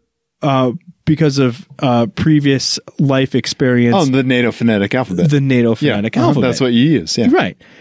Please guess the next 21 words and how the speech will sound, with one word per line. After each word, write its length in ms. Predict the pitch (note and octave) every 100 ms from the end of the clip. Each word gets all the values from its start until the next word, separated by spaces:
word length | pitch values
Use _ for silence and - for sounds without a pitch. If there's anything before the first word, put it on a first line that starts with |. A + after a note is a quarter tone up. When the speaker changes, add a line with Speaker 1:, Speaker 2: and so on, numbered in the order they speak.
| - - - _ -
Speaker 1:
And 360 | E3 D3+ C#3+ - -
Speaker 2:
Oh, 140 | C#3 B2+
what 200 | B2 -
did 120 | G2
he 160 | D#2+
say? 320 | F2+ - E2+ -
Speaker 1:
he 320 | D3+ A#3+ C#4
was 240 | C#4+ G#3
making 480 | F#3 F3 F#3 F3+ D#3
a 260 | C3 A2 A2 - _ -
total 460 | - D3+ F#3 F3+
hash 340 | D3 C#3+ C#3 -
of 120 | G#2
it. 140 | E2+ - _
Speaker 2:
No. 680 | A#2 B2 A#2+ A2 A2 G#2 G2
Speaker 1:
It 100 | E3
was, 280 | F3 D#3+ D3
like, 380 | D3+ C#3+ B2+ - - _ _ _ -
A 560 | C#3+ D3+ D#3+ D#3+ D#3+ D3+ _ _ _ _ _
as 240 | B2+ B2 A#2
in 340 | A#2+ A2 G2